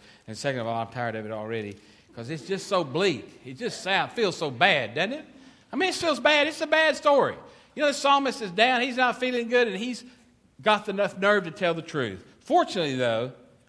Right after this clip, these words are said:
he survived. He survived those thoughts.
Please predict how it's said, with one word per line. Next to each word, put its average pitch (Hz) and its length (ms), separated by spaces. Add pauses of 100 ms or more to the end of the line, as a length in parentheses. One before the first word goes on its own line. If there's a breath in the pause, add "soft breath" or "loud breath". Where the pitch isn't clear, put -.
(380)
he 175 160
survived. 117 800 (560 soft breath)
He 185 160
survived 175 720
those 165 260
thoughts. - 800